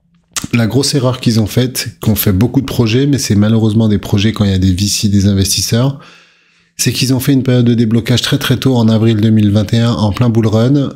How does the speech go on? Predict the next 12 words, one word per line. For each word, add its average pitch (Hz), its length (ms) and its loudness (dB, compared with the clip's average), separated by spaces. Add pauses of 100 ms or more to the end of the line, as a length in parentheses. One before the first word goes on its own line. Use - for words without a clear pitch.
(120)
Euh, 107 260 2
c'est 131 200 -2
sorti, - 420 -2
on 117 80 4
le 107 80 2
verra, 110 460 0 (500)
à 85 160 -2
soixante-dix-neuf 117 720 0
dollars, 113 540 0 (960)
soixante-dix-neuf 110 640 0
centimes, 113 460 -2
pardon. 104 400 0